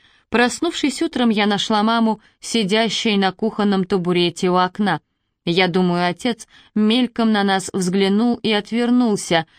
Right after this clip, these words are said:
а ближе к ночи выслушал мамины красноречивые объяснения. Сводились они, скорее всего, к следующему: «По-твоему, надо было продолжать ей врать?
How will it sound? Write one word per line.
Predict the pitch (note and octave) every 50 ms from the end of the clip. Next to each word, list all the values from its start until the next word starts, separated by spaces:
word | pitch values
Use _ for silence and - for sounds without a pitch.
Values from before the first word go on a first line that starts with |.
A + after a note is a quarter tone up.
| - - -
а | - F#3+ F#3+
ближе | F#3 G3+ G#3+ G#3+ F#3 G#3
к | G3+ -
ночи | A3+ B3+ B3+ B3 - A#3
выслушал | G3+ G#3+ A#3 - - A3+ G#3 - - G3+ F#3+
мамины | F#3 F3+ F#3 F#3 F#3+ F3+ F#3 F3+
красноречивые | F3+ - F#3 F3 - - E3+ D#3+ D#3+ D#3+ - - F3+ E3 D#3+ E3 D#3+ E3
объяснения. | D#3 D#3+ D#3 F3 E3 - - F#3 F3+ E3+ D#3+ D#3 D3 D3 D3 C#3+ D3 - _ _ _ _ _ _ _ _ _
Сводились | - - A3 A3+ A#3 A3+ B3 E4 D4 C4 - -
они, | A3+ G3+ G3+ G3 F#3
скорее | F#3 - - G3 F#3 F#3+ F#3+ F#3
всего, | F#3 - - G#3+ G#3 A3
к | -
следующему: | - - B3 C4+ B3+ G3 E3+ F3+ F3 E3 - - - F3+ F3+ F3 F3+ - _ _ - - _
«По-твоему, | - G#3 G#3 G#3 - G3+ G3 A#3+ B3+ A#3+ A#3+ A#3 A#3 A#3
надо | A3+ G#3 F#3+ F#3+ F#3 G#3 G#3+
было | G3 F#3 G3+ G3 F#3+ G3+ A3
продолжать | - A#3 G#3+ F#3+ D#3+ E3+ E3 E3+ D#3+ E3 F3+ D#3+ D#3 - -
ей | E3+ F3+ E3+ F3
врать? | F3 F#3 A#3+ B3+ D4 - -